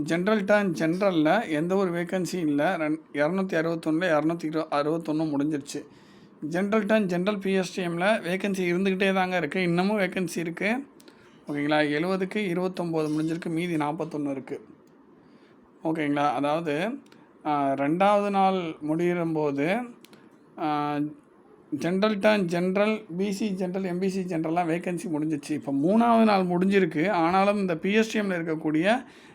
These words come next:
வேக்கன்சி அப்படியே தான் இருக்கு. ஓகேங்களா? ஆ, ஒரு சில பேர் வந்து சொல்லியிருந்தாங்க. என்ன சொல்லியிருந்தாங்கன்னா, "எங்க பி எஸ் டி எம்க்குலாம் அப்படி ஒண்ணும் வேல்யூ இல்லையே" அப்படின்ற மாதிரி ஒரு கமெண்ட் நான் பார்த்தேன்.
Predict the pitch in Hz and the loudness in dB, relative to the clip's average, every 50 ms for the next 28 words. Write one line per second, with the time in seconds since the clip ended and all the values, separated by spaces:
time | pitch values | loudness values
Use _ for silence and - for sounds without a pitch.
0 | - - 165 175 202 220 233 233 220 226 202 170 156 165 185 202 208 208 220 220 | -10 -2 0 0 2 2 2 2 2 4 4 4 4 4 4 2 4 4 4 4
1 | 196 165 165 165 160 - 135 107 - - - - - - 143 139 143 147 143 143 | 4 2 0 -2 -2 -4 -4 -4 -6 -12 -20 -20 -12 -8 -6 -4 -2 0 2 2
2 | 160 175 175 147 120 107 110 - - - - - - - - - - - - - | 4 4 4 2 0 -4 -10 -18 -20 -20 -20 -20 -20 -20 -20 -20 -20 -20 -20 -20
3 | - - - - - - - - - - - - - - - - - - 160 151 | -20 -20 -20 -20 -20 -20 -20 -20 -20 -20 -20 -20 -20 -20 -20 -20 -8 -4 0 0
4 | 156 156 156 165 170 160 - 185 175 165 180 185 196 208 196 196 185 180 185 190 | 2 2 2 2 0 0 -2 -2 -2 -2 0 0 0 2 2 2 0 0 0 0
5 | - - 151 170 185 185 170 160 151 143 143 139 139 139 135 165 - 160 147 143 | 0 0 0 0 0 0 2 2 2 2 2 0 0 0 0 0 -2 -2 0 0
6 | 139 139 135 135 147 180 202 208 214 - - - - - - - 180 190 220 226 | 0 0 0 0 0 0 0 -2 -4 -8 -16 -20 -20 -20 -12 -6 -2 0 2 2
7 | 220 220 220 220 220 220 - 214 208 196 190 190 196 196 185 170 165 165 170 170 | 2 2 2 2 2 2 2 0 0 0 0 2 2 4 4 2 2 0 0 0
8 | 175 170 165 156 156 170 175 175 165 160 156 151 156 160 156 160 175 165 156 139 | 0 2 2 2 2 2 2 0 0 2 2 2 2 2 2 4 4 2 2 2
9 | 147 151 165 156 143 151 147 156 175 190 175 160 147 143 143 143 - 139 147 160 | 2 0 0 2 2 2 2 2 2 0 0 2 2 2 2 2 0 2 2 2
10 | 175 175 160 156 - 151 - - - - 135 131 123 - 135 139 151 - - - | 2 0 -2 -2 -2 -4 -6 -8 -10 -8 -6 -6 -2 0 0 0 0 0 -2 -4
11 | 127 135 180 214 220 220 | -2 -2 -4 -6 -8 -10